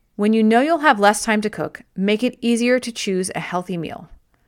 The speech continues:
For example, many stores have pre-cooked dishes and pre-cooked meat. All you have to do is pop it in the oven and bake it at three fifty for twenty-five minutes, and you're good to go. Also, there are plenty of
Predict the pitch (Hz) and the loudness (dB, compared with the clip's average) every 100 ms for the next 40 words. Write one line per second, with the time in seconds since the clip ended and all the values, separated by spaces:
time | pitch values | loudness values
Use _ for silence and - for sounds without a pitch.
0 | _ _ _ - 262 302 262 226 - - | _ _ _ -4 -2 0 0 -2 -8 -16
1 | - _ _ _ _ _ _ - 208 262 | -20 _ _ _ _ _ _ -2 0 0
2 | 302 254 220 214 202 175 - 226 240 247 | 0 2 2 2 0 -2 -2 -2 0 -4
3 | 240 - 175 165 202 - 196 190 - 214 | -4 -4 -4 -4 -4 -4 -4 -4 -2 0
4 | 214 214 196 - 175 - - - _ _ | 0 -2 -6 -6 -8 -8 -12 -16 _ _
5 | _ _ _ _ _ _ _ 170 196 220 | _ _ _ _ _ _ _ 0 2 2
6 | 226 214 247 285 302 - - - 208 214 | 0 -2 -2 -2 -2 -4 -6 -2 -2 2
7 | 226 214 196 226 262 - 180 180 220 226 | 0 2 2 2 0 -2 -2 -2 2 0
8 | 147 - 214 240 254 247 277 240 165 220 | -2 -6 -4 -2 0 0 -2 -4 -4 -2
9 | 220 226 226 240 262 240 - 165 143 160 | 2 2 2 2 0 -4 -8 -8 -8 -6
10 | 196 202 - - - _ _ _ _ _ | -6 -4 -6 -12 -18 _ _ _ _ _
11 | _ _ _ _ _ _ _ _ _ - | _ _ _ _ _ _ _ _ _ 0
12 | 247 - 180 170 - 202 196 - 269 269 | 0 2 2 2 2 4 2 0 -2 2
13 | 214 180 | 2 2